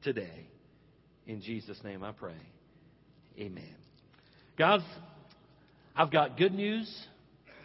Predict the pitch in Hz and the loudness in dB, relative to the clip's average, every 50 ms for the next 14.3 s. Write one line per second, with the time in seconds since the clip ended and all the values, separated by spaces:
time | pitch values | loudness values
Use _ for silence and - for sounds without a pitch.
0 | - - 151 147 143 147 139 165 160 147 147 160 147 131 117 113 113 107 107 110 | -4 0 2 2 2 4 4 4 4 4 4 4 4 4 4 0 -2 -2 -2 -4
1 | 117 123 - - - - - - - - - - - - _ _ _ _ _ - | -6 -8 -12 -16 -18 -20 -20 -20 -20 -20 -20 -20 -20 -20 _ _ _ _ _ -14
2 | - 139 131 127 127 135 139 143 139 131 120 110 107 104 101 104 107 104 - - | -10 -6 -4 0 2 2 4 4 4 4 4 2 2 0 0 -2 -4 -8 -14 -20
3 | - - - - - - - - - - - 123 117 117 120 120 107 95 90 - | -20 -20 -20 -20 -20 -20 -20 -20 -14 -10 -8 -6 -4 -2 -2 -2 -2 -4 -6 -10
4 | 78 - - - - - - - - - - _ - - - - - - 180 175 | -14 -16 -20 -20 -20 -20 -20 -20 -20 -20 -20 _ -20 -20 -20 -8 0 0 2 2
5 | 180 190 175 165 156 147 143 147 139 143 135 127 127 113 - 107 87 - - - | 4 4 2 2 2 0 -2 -2 -2 -2 0 0 -2 -4 -4 -6 -8 -10 -14 -18
6 | - - - - - - - - - - - - - 170 190 214 240 277 269 262 | -20 -20 -20 -20 -20 -20 -20 -20 -20 -20 -20 -6 2 6 8 10 10 10 8 6
7 | 233 - - 233 208 202 180 180 160 - 160 156 151 147 135 135 127 - - - | 4 4 6 6 6 6 6 4 4 2 2 0 2 0 0 -4 -6 -12 -18 -10
8 | - 139 139 127 143 127 120 110 107 104 95 78 73 - - - - - - - | -8 -2 2 4 4 4 2 0 -2 -6 -8 -10 -12 -14 -14 -14 -14 -16 -18 -20
9 | - - - - - - - - - - - - 180 202 240 302 320 330 - - | -20 -20 -20 -20 -20 -20 -20 -20 -20 -14 -2 2 4 6 8 8 8 8 6 2
10 | 247 214 254 254 247 226 - 202 190 175 208 233 226 220 185 196 - - 196 190 | 4 6 8 8 8 6 4 2 6 6 6 6 6 4 2 0 0 0 0 0
11 | 175 156 165 147 139 127 - - - 98 87 85 - - - - - - - - | 2 2 2 4 4 2 0 -2 -8 -12 -12 -12 -16 -20 -20 -20 -20 -20 -20 -20
12 | - - - - - - - - - - - - 226 226 226 220 226 220 220 220 | -20 -20 -20 -20 -20 -20 -20 -20 -20 -6 2 4 6 6 8 8 8 8 8 6
13 | 208 175 208 220 262 269 285 277 262 269 196 - 202 247 247 247 247 - - 247 | 6 8 8 8 8 8 6 4 4 2 2 4 4 6 6 6 4 4 6 8
14 | 233 196 160 156 165 180 | 8 10 10 10 8 6